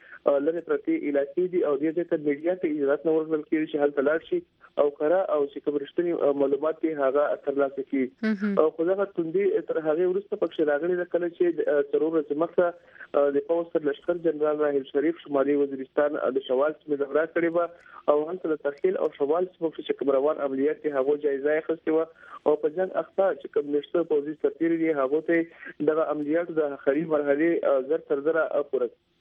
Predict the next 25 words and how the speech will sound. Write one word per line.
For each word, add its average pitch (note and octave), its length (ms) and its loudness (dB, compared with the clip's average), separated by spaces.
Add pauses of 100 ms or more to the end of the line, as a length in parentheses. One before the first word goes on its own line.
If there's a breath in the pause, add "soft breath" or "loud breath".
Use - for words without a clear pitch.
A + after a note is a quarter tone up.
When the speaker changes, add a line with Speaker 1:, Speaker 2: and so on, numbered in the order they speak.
(120)
Speaker 1:
آ، C#3 100 4
پوره C#3+ 220 2
کولو D#3 380 0 (120)
هدایت C#3+ 300 0 (100)
کړی F3+ 100 2
و F3 100 2 (380 loud breath)
او D3+ 120 2
ویلي F#3 240 -2
وو G3 140 0
چې D#3+ 120 -10
دغې D#3+ 260 0
عملیاتو C#3+ 400 -2
پر D3 160 0
مهال، D3+ 420 2
آ، D3 560 0
چې C#3+ 140 -2
کومې D3+ 520 0
اهداف D#3 340 0
دي، D#3 60 0
هغه C#3 260 0
زر C#3 140 0
تر C3+ 200 -2
زره C3 180 2
ترلاسه A#2+ 480 -2
کړي. A2 320 -2